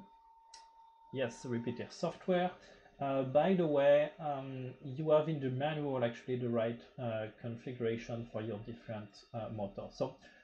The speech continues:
uh, let's imagine that I would like to control the, uh, Y-axis. If I click here on the home, what's gonna happen is that the bed's gonna hit the switch. You see, I'm clicking and bam, it's gonna hit the switch. Um, things to know here is that, uh,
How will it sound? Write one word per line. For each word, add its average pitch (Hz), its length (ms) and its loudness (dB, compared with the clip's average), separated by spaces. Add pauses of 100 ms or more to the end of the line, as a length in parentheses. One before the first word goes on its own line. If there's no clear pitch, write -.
(140)
uh, 147 320 4
let's 196 260 2
imagine 175 360 2
that - 160 2
I 151 60 2
would 147 180 2
like 151 220 6
to - 80 -10
control 160 520 0
the, 131 500 2
uh, 120 220 2
Y-axis. 120 720 0
If 170 100 -4
I 185 100 4
click 214 280 -6
here 180 240 -2
on 139 160 0
the 120 220 2
home, 185 240 6 (160)
what's 139 180 -2
gonna 156 260 0
happen 151 260 0
is 135 80 -2
that 127 180 4
the 135 100 4
bed's 135 400 4
gonna 127 400 0
hit 165 200 0
the 135 120 -2
switch. - 340 -12
You 123 60 -8
see, 165 240 -2 (420)
I'm 117 160 -4
clicking 147 360 -2
and 113 80 -2 (360)
bam, 120 340 2
it's 120 120 -8
gonna 127 260 -2
hit 143 120 -2 (100)
the 135 80 -2
switch. - 300 -12 (640)
Um, 147 440 -2 (280)
things 196 280 2
to 196 60 2
know 170 380 2
here 165 180 0
is 139 140 -4
that, 120 260 0 (240)
uh, 127 240 -4